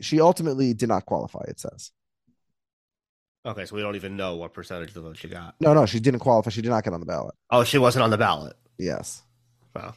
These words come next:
Speaker 2: Well, it's hard to get votes that way.
Speaker 1: Yes.
Speaker 2: You
Speaker 1: Um,
Speaker 2: really wanna be on the ballot <laughs> to get, to get elected.
Speaker 1: Yeah, al-, although, uh, you know, Alaska has a senator who was not on the ballot last time and got elected anyway, so.
Speaker 2: Well, you know,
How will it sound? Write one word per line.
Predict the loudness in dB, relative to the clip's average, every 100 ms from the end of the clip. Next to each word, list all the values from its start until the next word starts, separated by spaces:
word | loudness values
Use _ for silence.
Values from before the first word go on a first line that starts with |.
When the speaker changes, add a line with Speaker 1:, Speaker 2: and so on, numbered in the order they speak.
| _ -10
Speaker 2:
Well, | -10 -10 _
it's | -2
hard | -2 0
to |
get | -2
votes | -2 -6 -8
that | -10
way. | -10 -14 -12
Speaker 1:
Yes. | -10 -8 -8 -12 -18 -20 _ _ -20 -20 -20 -20 _
Speaker 2:
You | 0 4 8
Speaker 1:
Um, |
Speaker 2:
really | 10 10 10
wanna | 8 6
be | 4
on | 6 4 4
the |
ballot | 4 4 2 -8 -16 -20
<laughs> | -20 -10
to | -4
get, | 2 4 4 2 2 2 2 0 0 0
to | -2 -4
get | -2
elected. | 0 -2 -6 -16 -16 -20 -16 4
Speaker 1:
Yeah, | 6 6
al-, | 6 8
although, | 8 10 10 8 6
uh, |
you | 6 6
know, | 6
Alaska | 6 8 6 6
has | 0
a | 0
senator | -2 -2 0
who | 2
was | 4
not | 4
on | 4
the |
ballot | 2 0 0
last | -4 -4
time | -6
and | -2
got | 2 2
elected | 2 0
anyway, | -2 -4 -10
so. | -8 -4 -4 -4 _ _ _ _ _ _ _ _ _ _ _ _ _ _ _ _ _ _ _ 0
Speaker 2:
Well, | 4 4
you | 4
know, | 0